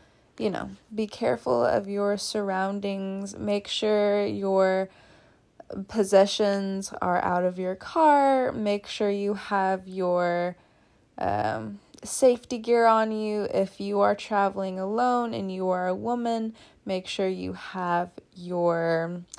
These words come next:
tasers together, your knives together.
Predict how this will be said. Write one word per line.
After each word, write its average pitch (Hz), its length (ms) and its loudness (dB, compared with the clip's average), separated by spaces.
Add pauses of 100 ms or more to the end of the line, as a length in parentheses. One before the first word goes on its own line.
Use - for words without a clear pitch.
(320)
tasers 262 720 6
together, 208 640 8
your 160 220 -2
knives 226 720 6
together. 190 760 4